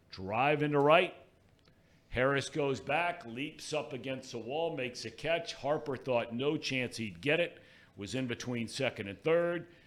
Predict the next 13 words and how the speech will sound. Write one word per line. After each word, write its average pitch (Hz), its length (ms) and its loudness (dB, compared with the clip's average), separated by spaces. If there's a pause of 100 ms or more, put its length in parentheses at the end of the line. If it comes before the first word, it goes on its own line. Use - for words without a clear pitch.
(160)
tries 113 320 -4
to 101 120 -12
backtrack, 156 680 -2 (440)
throw 113 240 -4
comes 104 380 -10
in, 160 380 -2 (440)
out, 143 440 6
double 123 240 -2
play 123 300 -2
to 113 60 -4
end 113 120 -4
the 110 60 -6
game. 120 380 -6